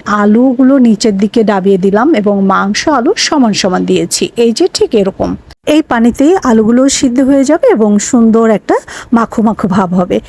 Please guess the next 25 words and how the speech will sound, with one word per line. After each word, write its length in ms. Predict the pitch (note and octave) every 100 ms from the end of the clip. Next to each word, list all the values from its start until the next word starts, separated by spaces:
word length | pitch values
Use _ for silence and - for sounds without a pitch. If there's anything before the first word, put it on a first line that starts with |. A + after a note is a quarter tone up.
| -
আর 140 | - G#3+
প্রেশার 400 | - A3+ A#3 B3
কুকারে 400 | B3+ A#3 A#3+ A#3+
রান্নার 360 | A3 G3 G#3
জন্য 220 | F3+ A#3 A3+
এর 80 | -
টেস্টটা 340 | G3+ F#3 -
কিন্তু 340 | G#3+ A3 G#3 C#4+ -
অনেক 300 | A#3 A3+ G#3+
মজা 280 | G3 F#3+ G#3
হয়। 240 | F#3+ G3+ G#3 - - -
মাঝারি 500 | A3+ A3 A#3 A#3+ B3
আঁচে 400 | G3+ - - E4 - - -
আমি 320 | G#3 G3+ D4+ G#4+
চারটা 320 | - F#3+ - A3
হুইসেল 520 | G3+ G#3+ - A3+ G#3+
দিয়ে 280 | G3+ A3+ - - - -
তারপরে 480 | A3 G3 G#3+ B3 A4 _ _ - -
প্রায় 240 | G#3 G3+ F#3
বিশ 380 | F#3 A#3 - -
মিনিটের 340 | G#3+ F#3 G#3
মতো 240 | G3+ -
এই 140 | F4 C4+
অবস্থাতে 540 | G3 G3+ - G#3+ G#3+
রেখে 360 | G3 G3 -